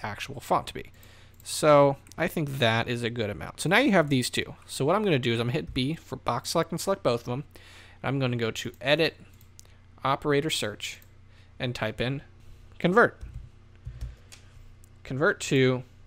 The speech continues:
mesh. So now both of them are now converted from a text to a mesh. But as you can see, this topology is pretty terrible. And what we're gonna be doing is using this one to cut a hole into this one. And you need good topology to do that. So what I'm gonna do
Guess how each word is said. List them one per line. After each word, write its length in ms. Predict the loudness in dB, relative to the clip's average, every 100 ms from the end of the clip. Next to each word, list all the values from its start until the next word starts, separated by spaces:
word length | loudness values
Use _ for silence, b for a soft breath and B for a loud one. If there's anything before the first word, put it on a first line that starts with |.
| -20 -12
mesh. 420 | -8 -8 -8 -10 -10
So 180 | -4 0
now 300 | 2 4 6
both 320 | 8 6 6
of 100 | 0
them 300 | 2 0 0 -6 b b b
are 160 | 0
now 220 | 4 4
converted 440 | 4 2 2 2 0
from 160 | 0
a 60 | -2
text 500 | 0 -2 -2 -8 -16 -10
to 200 | -6 -4
a 20 |
mesh. 340 | -4 -8 -10 -12 B B
But 100 | -2
as 160 | 0 0
you 60 |
can 100 | 0
see, 380 | -2 -2 0 0
this 180 | 0 -2
topology 680 | -2 2 4 4 2 -2 -6
is 160 | -8 2
pretty 460 | 6 6 6 2 0 -8 -6
terrible. 420 | 0 2 2 0
And 80 | -2
what 120 | 0
we're 80 | 2
gonna 120 | 2
be 120 | 0
doing 320 | 2 2 0 -6 B B B -4
is 180 | -2
using 340 | 0 0 -2 -2
this 320 | -2 -2 0
one 280 | 0 0 -4 -8
to 100 | -6
cut 160 | 0 0
a 40 |
hole 440 | 0 0 2 2 -2
into 240 | -4 -4
this 240 | -4 -6 -6
one. 220 | -10 -14 B B B
And 120 | -6
you 80 | -2
need 240 | -2 -4
good 200 | -2 -4
topology 640 | -4 -4 -2 -2 -2 -6 -8
to 80 | -10
do 220 | -10 -8
that. 260 | -8 -8 -2
So 160 | 2
what 140 | 4 2
I'm 80 |
gonna 160 | 2 0
do 180 | 0